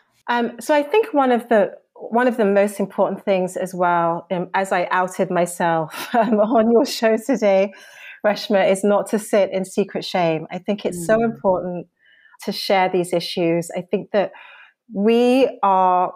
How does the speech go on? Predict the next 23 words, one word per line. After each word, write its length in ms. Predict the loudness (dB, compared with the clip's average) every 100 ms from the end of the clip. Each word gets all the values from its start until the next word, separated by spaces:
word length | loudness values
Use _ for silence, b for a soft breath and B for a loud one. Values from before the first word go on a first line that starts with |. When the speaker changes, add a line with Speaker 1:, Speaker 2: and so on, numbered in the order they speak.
| 0
Speaker 1:
role 220 | 2 4
models 560 | 4 4 4 4 2
of 160 | 2 0
sorts, 520 | 0 2 4 2 -2 -4
and 240 | 0 0
there 100 | 2
are 100 | 2
women 380 | 2 2 4 4
who 120 | 4
are 100 | 2
looking 400 | 2 0 0 -2 -2
to 100 | -2
us, 380 | 2 2 0 -2
who 180 | -2 -2
are 260 | 0 -2 -4
watching 500 | -4 -2 -2 -4 -2
what 160 | 0
we 120 | -2 -4
do 480 | 0 0 2 0 -2
and 200 | -2 -4
learning 320 | -2 -2 -4 -6
from 140 | -4
us. 360 | -2 -2 -4